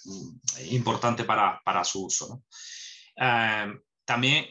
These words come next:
el hecho de, de poder informar a los pacientes cuando el médico toma decisiones basadas en inteligencia artificial, comprender el riesgo que están aceptando, que eso es otro aspecto que se tendrá en cuenta, eh, con el tema de los consentimientos informados para algunos tipos de tratamiento, por ejemplo, ¿no?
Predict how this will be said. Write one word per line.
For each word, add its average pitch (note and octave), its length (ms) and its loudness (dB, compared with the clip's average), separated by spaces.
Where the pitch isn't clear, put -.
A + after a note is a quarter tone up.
el B2 180 0
hecho C3 280 -2
de, C3+ 320 2
de A2+ 100 -6
poder B2 260 -2
informar B2+ 440 -2
a - 20 2
los A#2+ 120 0
pacientes B2+ 720 -4
cuando A2+ 260 -8
el G#2+ 40 -10
médico B2+ 300 -2
toma B2+ 200 -2
decisiones A#2+ 440 -4
basadas A#2 320 -4
en A2+ 60 -4
inteligencia A2+ 460 -6
artificial, A#2 640 -6
comprender A2 440 0
el A#2 60 2
riesgo A2+ 220 2
que A#2 80 -2
están A2 160 -4
aceptando, G#2 640 -4
que - 60 -12
eso G#2+ 200 -6
es G#2+ 100 -2
otro G#2+ 160 0
aspecto G#2+ 360 -2
que A#2 80 -4
se A#2 140 -4
tendrá G2+ 260 -2
en G2+ 80 -8
cuenta, G#2 420 -4
eh, G2 280 0
con F2 140 -4
el E2+ 80 -4
tema G#2+ 200 0
de G2+ 40 2
los A2 80 0
consentimientos G2+ 640 -4
informados G2+ 480 -2
para G2 240 0
algunos G2 280 -4
tipos G2+ 220 -4
de F2 60 -2
tratamiento, F#2 480 -4
por - 120 -8
ejemplo, - 440 -12
¿no? C3+ 120 -14